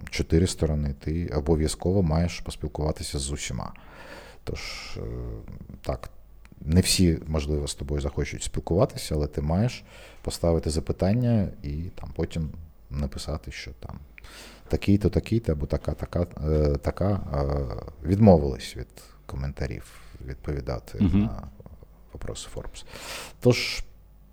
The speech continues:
Speaker 1: як і будь-яке якісне видання, е, ми не маємо, е, робити все можливе, щоб не дурити наших читачів. І коли,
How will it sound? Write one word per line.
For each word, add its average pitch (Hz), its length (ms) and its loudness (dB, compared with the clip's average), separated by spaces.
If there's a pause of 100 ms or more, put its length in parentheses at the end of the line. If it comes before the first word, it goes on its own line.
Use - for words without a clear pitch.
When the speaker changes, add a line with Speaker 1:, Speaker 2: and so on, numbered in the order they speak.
(1080)
Speaker 1:
як 95 300 6
і 95 60 2
будь-яке 87 400 6
якісне 85 540 4
видання, 117 600 4
е, - 140 -2 (480)
ми 113 440 4 (1080)
не 92 420 6
маємо, 87 500 6
е, 87 200 4 (1080)
робити 87 400 2
все - 160 4
можливе, 104 360 8
щоб 87 300 4
не 113 100 12
дурити 98 460 10 (420)
наших - 300 2
читачів. 160 560 2
І 101 80 0
коли, 104 500 8